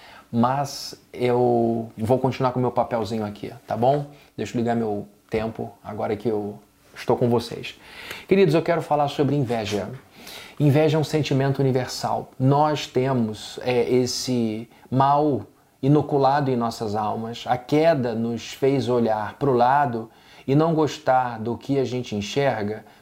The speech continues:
quando o que está ao nosso lado parece ser melhor do que aquilo que a gente prova. O texto que eu li com vocês termina no verso nove, dizendo: "Daí em diante, Saul olhava com inveja para Davi."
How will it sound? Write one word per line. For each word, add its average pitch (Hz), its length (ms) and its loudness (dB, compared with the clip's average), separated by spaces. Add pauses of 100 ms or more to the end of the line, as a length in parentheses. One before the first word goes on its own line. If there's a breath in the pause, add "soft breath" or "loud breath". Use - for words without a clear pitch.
quando 143 280 2
o 127 40 2
que 135 120 -2
está 131 180 -2
ao 127 80 2
nosso 120 300 -2
lado 117 340 2
parece 117 420 -2
ser 127 160 -4
melhor 117 440 0
do 120 100 -2
que 131 100 -4
aquilo 117 300 -4
que - 100 -10
a 127 60 -6
gente - 320 -8
prova. - 460 -10 (600 loud breath)
O 139 80 2
texto 165 600 2
que - 100 -2
eu 123 60 4
li 120 100 2
com 123 140 -4
vocês 120 400 -4
termina 139 480 2
no 120 100 2
verso 117 300 0
nove, 120 360 2
dizendo: 117 440 -2
"Daí 123 260 2
em 175 60 4
diante, 127 480 0
Saul 131 300 0
olhava 127 440 2
com 151 160 -6
inveja 120 380 -4
para 107 160 -6
Davi." 92 420 -6